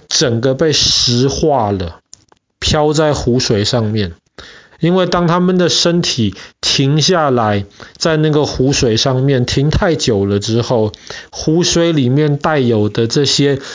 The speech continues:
强烈腐蚀性的这些矿物质，就会慢慢的包住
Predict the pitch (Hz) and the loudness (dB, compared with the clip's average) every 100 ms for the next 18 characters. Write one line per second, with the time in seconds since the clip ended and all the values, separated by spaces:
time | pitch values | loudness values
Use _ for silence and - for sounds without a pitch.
0 | - - - 147 156 190 175 - - 117 | -12 -4 -2 0 2 2 0 -2 -2 0
1 | 113 - 131 - 156 135 120 143 131 139 | 0 0 0 2 2 0 2 0 0 0
2 | 135 160 143 139 127 - 95 90 - - | 0 -2 0 0 0 -2 -6 -8 -12 -20
3 | - - 165 160 170 156 175 160 165 147 | -20 -6 -2 0 0 2 2 2 2 2
4 | 131 123 - 156 156 160 151 170 135 101 | 0 -2 -2 0 2 0 0 0 0 -2